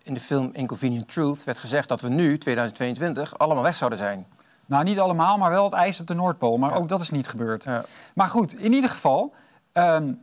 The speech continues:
Speaker 2: wij zeiden dus, dus Pointer zegt dat wij aan een internationale desinformatiecampagne doen, in de breedste zin van het woord, hè? Dus met onder andere met onze boodschap, "Er is geen klimaatcrisis." Nou, en dan is dit een stukje uit het vonnis. En dan zegt de rechter, eh, "Volgens de wereldwijd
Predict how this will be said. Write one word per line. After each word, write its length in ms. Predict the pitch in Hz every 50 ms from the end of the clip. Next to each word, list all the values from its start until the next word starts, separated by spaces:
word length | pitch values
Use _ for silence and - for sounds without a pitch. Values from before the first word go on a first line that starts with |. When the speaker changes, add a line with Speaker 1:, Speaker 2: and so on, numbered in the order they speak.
| _ _
Speaker 2:
wij 440 | - 151 - - 156 160 196 240 269
zeiden 300 | - - 175 160 139 127
dus, 180 | 120 175 185 170
dus 220 | 165 147 165 -
Pointer 360 | - - 277 302 311 269 254
zegt 220 | - - 233 240 -
dat 140 | 175 143
wij 240 | 139 180 226 269 247
aan 100 | 208 165
een 140 | 170 165 233 254
internationale 920 | 233 233 277 294 - 254 226 233 220 - - 214 202 202 214 214 202 175
desinformatiecampagne 1200 | 135 180 208 240 - 220 196 - 180 180 196 226 220 - 180 - - 151 139 120 - 147 135 131 120
doen, 160 | 113 123 120
in 100 | 143 180
de 60 | 190
breedste 380 | 175 170 175 233 277 - - 214
zin 180 | 190 220 240 190
van 100 | 202 208
het 100 | 190 180
woord, 220 | 196 185 139 123
hè? 80 | 147 208
Dus 180 | 262 240 185
met 180 | 180 180 190 -
onder 240 | 202 196 185 185 175
andere 240 | 202 240 254 220
met 160 | 214 196 190 196
onze 200 | 190 175 156 160
boodschap, 420 | 139 160 185 214 - - 190 185
"Er 160 | - - 165 160
is 120 | 165 -
geen 140 | - 165 156
klimaatcrisis." 800 | - 156 135 127 120 117 - - 117 104 - 110 110 - - - _ - - - - - - -
Nou, 160 | - 160 110 - -
en 120 | 135 139
dan 140 | 170 180 180
is 140 | 170 135 123
dit 200 | 165 247 262 -
een 80 | 170
stukje 280 | 139 - 214 196 - 165
uit 100 | 147 123
het 100 | 117 113
vonnis. 500 | - - 190 240 294 311 - - - - - - - - -
En 100 | - 175
dan 80 | 190 190
zegt 220 | - 185 160 -
de 80 | - 139
rechter, 500 | - 247 185 - - - 220 269 311 294 - - - - - - - -
eh, 220 | - 175 156 -
"Volgens 400 | 139 - 226 254 233 - 175 -
de 100 | - 160
wereldwijd 600 | 139 196 254 254 208 160 160 165 160 156 - -